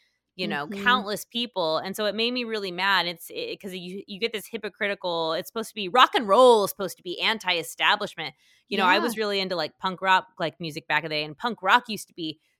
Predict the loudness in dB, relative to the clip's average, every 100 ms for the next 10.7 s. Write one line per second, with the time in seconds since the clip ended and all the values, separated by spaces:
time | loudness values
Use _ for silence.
0 | _ -16 -16 -12 -8 -2 -2 -2 -6 -4
1 | -2 -2 0 0 0 -2 -2 -2 -2 -2
2 | -2 2 2 2 0 2 2 2 2 2
3 | 4 4 4 2 0 -4 0 2 0 -2
4 | -6 -6 -6 -2 -2 -2 -2 -2 -4 -6
5 | -8 -2 0 0 0 0 -2 -4 _ -14
6 | -2 2 6 6 6 6 6 2 0 0
7 | -2 -6 -2 -2 -4 -8 -8 -4 -2 -2
8 | -6 _ _ _ _ 4 4 4 4 6
9 | 6 4 2 0 2 2 2 0 2 2
10 | 0 2 0 0 -2 2 2